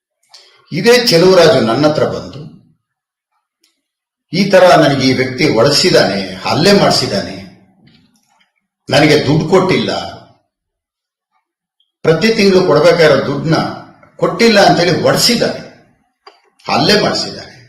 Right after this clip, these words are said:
ಹಲ್ಲೆ ಮಾಡಿರೋಂಥದಕ್ಕೆ ನಂದಿನಿ ಲೇಔಟ್ ಪೊಲೀಸ್ ಸ್ಟೇಷನ್ ಅಲ್ಲಿ ದೂರು ಸಹ ದಾಖಲಾಗಿದೆ.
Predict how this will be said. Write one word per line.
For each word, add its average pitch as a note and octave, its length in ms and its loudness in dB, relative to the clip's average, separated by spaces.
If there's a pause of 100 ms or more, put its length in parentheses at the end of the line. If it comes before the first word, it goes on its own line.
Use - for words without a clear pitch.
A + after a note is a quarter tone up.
(1300)
ಹಲ್ಲೆ G#3+ 320 4
ಮಾಡಿರೋಂಥದಕ್ಕೆ F3 760 0
ನಂದಿನಿ E3 400 0
ಲೇಔಟ್ C#3 420 -2
ಪೊಲೀಸ್ C#3+ 240 -2
ಸ್ಟೇಷನ್ - 340 -4
ಅಲ್ಲಿ F#2+ 340 -10
ದೂರು F3 240 0
ಸಹ C#3+ 240 -4
ದಾಖಲಾಗಿದೆ. - 800 -6